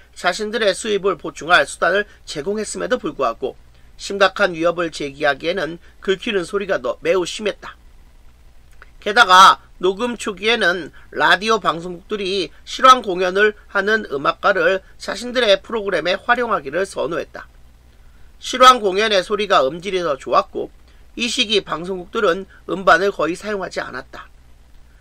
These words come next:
방송사들은 고용과 적절한 임금에 대한 노조의 요구를 거부했는데, 존중했는데, 이는 실황 공연을,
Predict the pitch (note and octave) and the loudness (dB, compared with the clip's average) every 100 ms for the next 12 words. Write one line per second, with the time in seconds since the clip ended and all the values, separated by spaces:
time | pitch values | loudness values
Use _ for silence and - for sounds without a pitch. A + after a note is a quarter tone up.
0 | - - - - G3 A#3 A#3 A3+ B3+ A3 | -20 -20 -12 -4 -4 0 2 4 6 8
1 | A3+ D#3+ - - - G3+ A3 C4 B3+ G3+ | 6 2 -10 -20 -10 -2 2 2 4 8
2 | F#3+ D3 - - - G3 - G3+ G#3+ G3+ | 8 8 2 -12 -8 -6 2 6 6 4
3 | D3 F#3+ G#3+ A3 G3 F3+ G3 E3+ C3 F3 | -6 -8 -6 -4 0 4 2 2 -4 -4
4 | F#3 B3 A3+ E3+ D3+ D3+ G#3+ - G#2+ C3+ | 0 0 2 -4 -6 -2 -2 -2 -6 -4
5 | F#3+ A#3 D#3+ B2+ - - - - - G3+ | 2 0 0 -8 -14 -18 -20 -20 -14 -8
6 | A3 A#3 A3+ C#3 A2+ - - - - - | -6 -4 -4 -4 -8 -14 -20 -20 -20 -20
7 | - - G3+ A3+ - - - - - A#3+ | -20 -8 0 0 0 -16 -20 -16 -6 4
8 | B3+ A#3+ G#3+ D#3+ G#3+ G#3 D#3+ G3 B2+ | 6 6 2 -4 -2 0 2 2 2